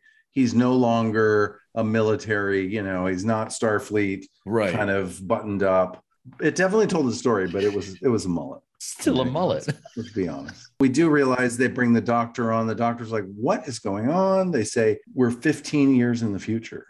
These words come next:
Speaker 2: That's the first number we get here, fifteen years.
Speaker 1: Fifteen years that they're in the Takara sector, which
Speaker 2: Mm-hmm.
Speaker 1: is just outside the Alpha Quadrant.
Speaker 2: <clears throat> Yeah.
Speaker 1: And they tell the doctor that the rest of the crew is dead.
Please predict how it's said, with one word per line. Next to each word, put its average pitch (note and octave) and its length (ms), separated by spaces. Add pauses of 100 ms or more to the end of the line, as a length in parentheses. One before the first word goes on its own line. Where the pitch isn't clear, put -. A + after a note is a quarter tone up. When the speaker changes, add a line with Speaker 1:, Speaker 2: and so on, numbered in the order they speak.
Speaker 2:
That's F#2 260
the A2 60
first G#2+ 260
number G#2+ 220
we G#2 100
get G2 180
here, D2 200
fifteen G2+ 420
years. D#2 300
Speaker 1:
Fifteen A#2+ 460
years D#3 420
that A#2+ 160
they're G#2+ 180
in G#2 100
the G2+ 100
Takara D3 540
sector, C#3 680 (240)
which A#2 140
Speaker 2:
Mm-hmm. A2+ 80
Speaker 1:
is F#2+ 80
just D3+ 460
outside C3 460
the A2 220
Alpha B2+ 320
Quadrant. D#2 640 (100)
Speaker 2:
<clears throat> - 120
Yeah. E2+ 160 (420)
Speaker 1:
And G#2+ 760 (200)
they A#2 160
tell G#2 320
the A2+ 100
doctor G#2 400
that A#2+ 160
the A#2+ 60
rest A2+ 260
of A#2+ 60
the - 60
crew B2 140
is A2+ 100
dead. A2+ 320